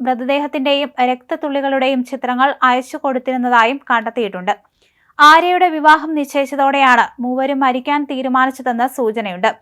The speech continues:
ആര്യയുടെ വിവാഹം അടുത്ത മാസം നടത്താനാണ് നിശ്ചയിച്ചിരുന്നത്. ആര്യയെ ഇരുപത്തിയേഴ് മുതൽ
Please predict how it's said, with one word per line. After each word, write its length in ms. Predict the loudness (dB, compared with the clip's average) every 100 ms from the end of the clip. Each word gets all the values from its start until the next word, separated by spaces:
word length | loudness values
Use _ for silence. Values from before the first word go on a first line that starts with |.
| _ _ _ 2
ആര്യയുടെ 460 | 6 6 6 2 2
വിവാഹം 460 | 4 4 2 -2 0
അടുത്ത 300 | 0 0 -2
മാസം 400 | 0 0 0 -2
നടത്താനാണ് 640 | 0 0 2 2 2 0
നിശ്ചയിച്ചിരുന്നത്. 680 | -2 -4 -4 -4 -8 -8 -8 -8 _ _ _ 2
ആര്യയെ 380 | 6 6 4 0
ഇരുപത്തിയേഴ് 640 | -2 -4 -4 -2 0 0
മുതൽ 300 | -2 -2 -2